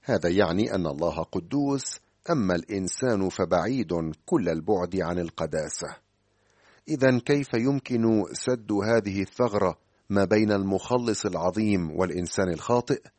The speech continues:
فيا للفارق الكبير بين الاثنين. إن الوادي الفاصل بين الاثنين سحيق وعميق. إذن كيف يمكن التوفيق بين الله والإنسان؟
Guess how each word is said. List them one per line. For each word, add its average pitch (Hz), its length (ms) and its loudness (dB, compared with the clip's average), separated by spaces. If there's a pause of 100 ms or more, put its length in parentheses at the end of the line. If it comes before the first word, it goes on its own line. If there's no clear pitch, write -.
(580)
فيا 127 340 2
للفارق 147 640 -2
الكبير 139 640 -4
بين 139 280 -2
الاثنين. 139 640 -6 (1000)
إن 98 120 4
الوادي 87 480 4
الفاصل 92 720 0 (400)
بين 104 260 2
الاثنين 117 800 0 (120)
سحيق 120 680 -2
وعميق. 127 640 -4 (680)
إذن 139 320 2
كيف 160 320 -2
يمكن 123 520 2
التوفيق 98 760 -4
بين 98 360 0
الله 87 540 0 (120)
والإنسان؟ 131 600 -4